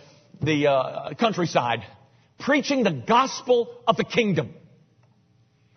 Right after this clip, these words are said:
And then he, he, he recognizes his audience is harassed and helpless like sheep without a shepherd, and he bemoans the fact that there are so few laborers for this harvest. The very next thing you get in chapter ten as it opens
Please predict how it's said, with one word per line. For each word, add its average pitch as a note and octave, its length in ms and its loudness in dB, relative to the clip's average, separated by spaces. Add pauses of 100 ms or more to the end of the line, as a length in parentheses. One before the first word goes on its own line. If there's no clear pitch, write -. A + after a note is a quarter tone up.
(400)
And A3 100 4
then B3 80 4
he, A3 100 2
he, G#3 200 2
he G3+ 200 -2
recognizes A#3+ 800 2
his F#3 180 -2
audience A3+ 520 2
is E3 160 -6
harassed G#3 720 -2
and E3+ 100 -6
helpless F3+ 420 -2
like D3 140 -8
sheep - 340 -6
without F3+ 240 -10
a E3 40 -2
shepherd, G#3+ 400 -4 (220)
and G3 100 2
he A#3 80 4
bemoans C4+ 640 2
the D#3 100 -6
fact - 400 -10 (240)
that F#3+ 120 0
there A3 120 4
are G3+ 80 0
so C4+ 300 4
few B3 220 -2
laborers A3 440 2
for F#3+ 100 -6
this F3+ 160 -2
harvest. D3 500 -4 (960)
The G3+ 80 2
very C#4+ 240 4
next D4+ 220 0
thing C#4 180 4
you B3 140 2
get G3+ 180 4
in D#3+ 80 -2
chapter G3 320 -2
ten A#3 180 0
as D#3+ 140 -2
it E3 80 4
opens F3 500 0